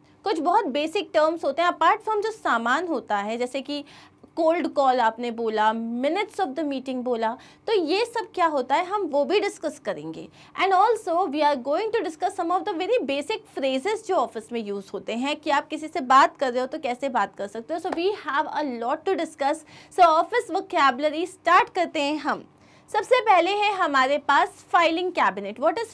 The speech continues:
filing cabinet? फाइलिंग कैबिनेट का मतलब होता है एक tall metal cupboard with three or four drawers to store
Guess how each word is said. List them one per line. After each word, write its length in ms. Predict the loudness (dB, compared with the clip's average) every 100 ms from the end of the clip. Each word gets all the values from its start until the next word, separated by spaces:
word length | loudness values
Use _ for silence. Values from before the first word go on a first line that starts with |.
| -2
filing 360 | 0 0 -2 -2
cabinet? 400 | -2 -2 -6 -6
फाइलिंग 400 | -2 -2 -2 2
कैबिनेट 420 | 2 2 -4 -2
का 140 | -2
मतलब 300 | -2 -2 -2
होता 260 | -2 0 0
है 440 | 0 -2 -4 -14 -20 -20 -20 _ _ _ 0
एक 300 | 0 -2 -18 -20 _ 0
tall 300 | 4 4 4 0
metal 340 | -2 -4 -6 0
cupboard 380 | 2 2 4 2 0
with 140 | -8 -6
three 220 | -2 0
or 80 | 0
four 280 | 0 -2 -2
drawers 440 | -2 0 2 0 -4 -4
to 80 | -4
store 540 | -6 -16 -4 0 0